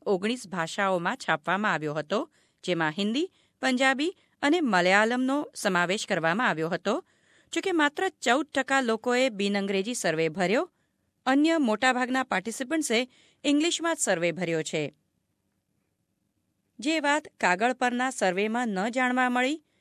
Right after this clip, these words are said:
તે સામે બેસી થયેલ વાતચીતમાં બહાર આવી.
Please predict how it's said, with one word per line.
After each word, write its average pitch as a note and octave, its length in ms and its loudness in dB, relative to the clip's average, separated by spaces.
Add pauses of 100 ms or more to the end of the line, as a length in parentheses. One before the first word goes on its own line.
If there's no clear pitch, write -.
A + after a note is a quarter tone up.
(220)
તે D#4+ 100 0
સામે A#3 440 0
બેસી G#3+ 380 -4
થયેલ A3+ 380 -2
વાતચીતમાં F3+ 600 -4
બહાર D#3 240 0
આવી. D3 360 -6